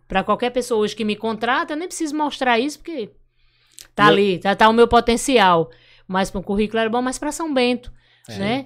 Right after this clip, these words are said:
Speaker 1: Essa visão,
Speaker 2: Uma
Speaker 1: né?
Speaker 2: construção.
Speaker 1: Uma... é uma
Speaker 2: Cê,
Speaker 1: visão,
Speaker 2: cê tá
Speaker 1: é.
Speaker 2: participando ali da construção de algo.
Speaker 1: Com certeza. Uma
Speaker 2: Eu,
Speaker 1: visão
Speaker 2: eu ia
Speaker 1: diferente.
Speaker 2: até tocar nesse assunto. Você que já atua nas duas áreas, tanto na parte de álcool e drogas, quanto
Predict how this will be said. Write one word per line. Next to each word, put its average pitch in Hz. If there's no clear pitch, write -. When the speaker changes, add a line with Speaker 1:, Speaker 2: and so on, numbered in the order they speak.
Speaker 1:
Essa 208
visão, 214
Speaker 2:
Uma -
Speaker 1:
né? 214
Speaker 2:
construção. 175
Speaker 1:
Uma... 233
é 262
uma 330
Speaker 2:
Cê, 285
Speaker 1:
visão, 190
Speaker 2:
cê 202
tá 139
Speaker 1:
é. -
Speaker 2:
participando 143
ali 135
da 131
construção 135
de 147
algo. 107
Speaker 1:
Com 196
certeza. 208
Uma -
Speaker 2:
Eu, 120
Speaker 1:
visão 139
Speaker 2:
eu 151
ia 151
Speaker 1:
diferente. 147
Speaker 2:
até 151
tocar 156
nesse 165
assunto. 135
Você 131
que 135
já 127
atua 127
nas 123
duas 135
áreas, 117
tanto 127
na 123
parte 117
de 113
álcool 113
e -
drogas, 135
quanto 139